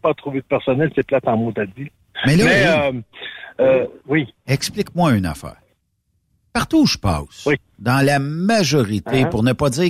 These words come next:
Speaker 2: quatre-vingt-quinze pour cent des restaurants, euh, quand je demande
Speaker 1: Ouais.
Speaker 2: une poutine ou une frite sauce, on dirait que ça coûte les yeux de la tête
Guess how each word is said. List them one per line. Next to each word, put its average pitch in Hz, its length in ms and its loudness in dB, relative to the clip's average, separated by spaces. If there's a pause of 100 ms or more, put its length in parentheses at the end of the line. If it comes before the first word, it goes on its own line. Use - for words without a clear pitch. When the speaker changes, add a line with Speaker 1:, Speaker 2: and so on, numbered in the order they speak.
Speaker 2:
quatre-vingt-quinze 143 960 0
pour - 260 -8
cent 131 320 0
des 87 240 0
restaurants, 85 840 -2 (840)
euh, 92 420 0 (220)
quand 127 160 2
je 127 80 0
demande 127 320 4
Speaker 1:
Ouais. 120 60 4
Speaker 2:
une 92 120 0
poutine 120 540 0
ou 98 100 2
une 82 120 -2
frite - 260 -8
sauce, 120 360 -2
on 101 80 0
dirait 101 300 -2
que - 80 -8
ça - 140 -2
coûte 160 260 -4
les 104 280 2
yeux 151 100 2
de 143 80 -2
la 117 100 0
tête 98 500 -2